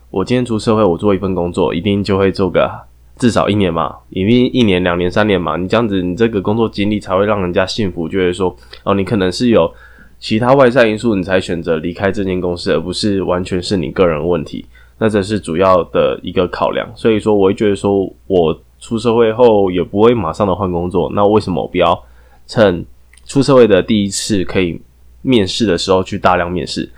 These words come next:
然后还有一部分就是因为其实我，我后来毕业后到台北工作，但我之前不住在台北，我会觉得说我跑一趟，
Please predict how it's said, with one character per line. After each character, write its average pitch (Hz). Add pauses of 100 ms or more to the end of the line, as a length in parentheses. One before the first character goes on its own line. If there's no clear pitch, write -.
(160)
然 117
后 -
还 113
有 98
一 -
部 107
分 104
就 104
是 98
因 92
为 98
其 90
实 104
我， 87 (520)
我 92
后 117
来 90
毕 110
业 107
后 101
到 98
台 92
北 85
工 87
作， 92
但 92
我 85
之 -
前 92
不 85
住 92
在 90
台 80
北， 82
我 73
会 98
觉 113
得 95
说 98
我 92
跑 80
一 90
趟， 92